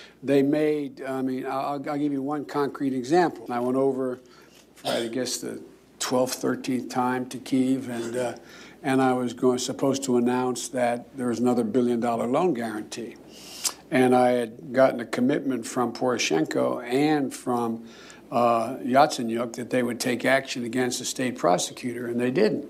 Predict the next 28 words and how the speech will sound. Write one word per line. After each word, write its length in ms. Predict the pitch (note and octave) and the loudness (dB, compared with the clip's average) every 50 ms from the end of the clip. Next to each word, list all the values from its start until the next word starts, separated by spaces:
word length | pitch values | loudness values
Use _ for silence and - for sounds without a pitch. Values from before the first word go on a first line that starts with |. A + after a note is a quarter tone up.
| - - - - - - - - - - - | -14 -20 -20 -20 -20 -20 -20 -20 -20 -18 -12
So 180 | - - C#3 C3 | -4 0 2 4
they 140 | C3 C3 B2 | 4 4 2
said 280 | - - C#3+ C3 A#2+ | 2 0 -2 -2 0
they 160 | B2 C3+ B2 B2+ | 2 2 2 2
had, 280 | C3+ C3+ C3 B2+ B2 | 2 2 0 -2 -2
they 100 | B2 B2 | -2 -2
were 80 | B2 A#2+ | 0 4
walking 280 | C3 C3+ C3 C3 C3+ | 4 4 4 4 2
out 140 | C3 C3 A#2+ | -2 -2 -2
to 60 | - | -2
press 220 | - - D#3 D3+ - | 0 0 0 0 0
conference, 260 | - C#3 C3 A#2+ - | -2 -4 -4 -4 -2
said, 160 | - C3 C3 | -2 -2 0
"No," 120 | C3+ C3+ C#3 | 0 0 0
I 180 | C3+ C3 B2+ | 2 0 0
said, 220 | B2 - - B2+ B2+ | -2 -4 -6 -4 -2
"I'm 120 | B2 B2 | 0 0
not 180 | B2 B2 B2 - | 0 0 -2 -2
gonna, 200 | C3 B2 A#2+ A2+ | -4 -4 -4 -4
we're, 960 | A2+ A2+ A2+ - - - - C#3 C3+ - - D3+ D3 - C3+ C3 C3 C3 C3 | -6 -8 -10 -10 -12 -10 -8 -8 -6 -4 -4 -4 0 0 2 4 4 4 4
we're 160 | C3+ C3 C3 | 4 2 2
not 160 | C3+ C3+ C3 | 0 0 -2
gonna 160 | - B2 A2+ | -2 -2 -2
give 160 | G#2+ A#2+ B2 A2+ | 0 2 2 2
you 60 | G#2+ | 0
the 100 | G#2+ A2+ | 0 -2
billion 340 | A2+ A#2 A#2 G#2 G#2 G2+ G2+ | -4 -4 -4 -4 -4 -6 -8
dollars." 440 | - - - - - - - - | -10 -10 -10 -12 -14 -16 -18 -18